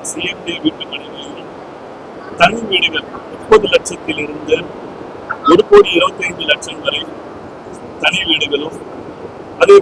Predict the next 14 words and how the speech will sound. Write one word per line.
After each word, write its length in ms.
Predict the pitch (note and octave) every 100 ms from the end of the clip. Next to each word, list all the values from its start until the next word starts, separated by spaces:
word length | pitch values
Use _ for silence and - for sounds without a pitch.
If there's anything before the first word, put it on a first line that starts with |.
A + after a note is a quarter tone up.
| -
போல் 220 | F3 D3 - - -
வங்கிக் 400 | D#3+ G3 - -
கடன் 240 | B3+ D#3 - -
எண்பது 380 | D3 D#3+ F#3+ F3+
சதவீதம் 500 | E3 D#3 D#3+ D#3+ -
வரை 200 | - D3+ -
பெற்று 280 | - - D#3+
தருவதற்குரிய 640 | D3 C#3+ C#3 C3+ - C3+
வசதியும், 540 | C3+ - C#3+ C#3 D#3 - - - - - - - -
வங்கிக் 420 | - - - -
கடன் 240 | E3+ E3 - -
பெற 200 | D#3 F#3+
முடியாமல் 600 | F3 F3 F3 F3+ F3+ E3+
இருப்பவர்களுக்கு 920 | D3+ - D#3 D#3 D3+ C#3+ - - C#3